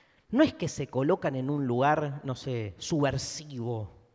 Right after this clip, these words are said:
en un lugar, digamos, este,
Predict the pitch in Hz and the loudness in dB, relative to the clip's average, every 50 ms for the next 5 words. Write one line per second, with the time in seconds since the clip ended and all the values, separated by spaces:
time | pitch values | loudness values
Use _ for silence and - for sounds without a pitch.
0 | _ _ _ _ _ _ _ _ _ _ _ _ _ _ _ _ _ _ _ _ | _ _ _ _ _ _ _ _ _ _ _ _ _ _ _ _ _ _ _ _
1 | _ _ _ _ _ _ _ _ _ _ _ _ _ _ _ _ 151 147 156 165 | _ _ _ _ _ _ _ _ _ _ _ _ _ _ _ _ -2 2 4 4
2 | 160 151 143 139 139 143 151 156 151 151 151 147 139 135 131 117 120 - - - | 6 6 8 8 8 8 8 8 8 8 6 4 4 2 -2 -4 -8 -12 -18 -14
3 | - 127 127 123 123 123 123 123 117 110 - - - - 120 - - - 131 104 | -8 -4 -2 -2 -2 -2 -2 -4 -4 -4 -8 -10 -10 -10 -10 -8 -6 -6 -6 -6
4 | 110 - | -8 -14